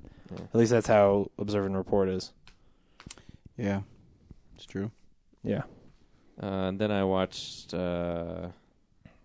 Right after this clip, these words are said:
Speaker 1: oh, I've been watching The Office, which I know you guys haven't, but I think it's still pretty funny. And, uh, the whole Flor-, Florida storyline was great.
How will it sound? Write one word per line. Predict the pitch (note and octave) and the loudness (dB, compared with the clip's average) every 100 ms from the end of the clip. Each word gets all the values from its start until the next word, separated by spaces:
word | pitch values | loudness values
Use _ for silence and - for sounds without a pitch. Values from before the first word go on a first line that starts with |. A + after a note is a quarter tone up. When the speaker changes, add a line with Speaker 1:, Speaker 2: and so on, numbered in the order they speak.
| - | -6
Speaker 1:
oh, | A2 G2 | 0 2
I've | F2+ F2+ | 0 0
been | F#2+ | -2
watching | F2+ - F#2+ | -4 -6 -4
The | F2+ | -2
Office, | F2 - F2+ - - - _ _ _ | -2 -2 -4 -6 -16 -20 _ _ _
which | G2+ - - | -14 -10 -8
I | F2 | -6
know | F2 | -6
you | F2+ | -8
guys | F#2 F#2 | -8 -8
haven't, | F2+ F2 F2+ - | -6 -6 -6 -8
but | F#2 - | -10 -8
I | G2 | -8
think | F#2+ F2 | -8 -10
it's | |
still | - F2+ | -10 -10
pretty | E2 F#2+ | -10 -10
funny. | G2+ F#2 G2+ _ _ _ _ _ _ - | -10 -10 -12 _ _ _ _ _ _ -10
And, | F#2 F2 | -6 -2
uh, | |
the | F2 | -2
whole | F#2 F2+ | -2 -4
Flor-, | - F2+ D#2+ - | -4 -4 -6 -10
Florida | - A2+ F#2+ | 0 2 2
storyline | - F#2+ F2 F2 E2+ | 0 -2 -2 -4 -6
was | E2+ | -8
great. | F2+ F2 | -8 -8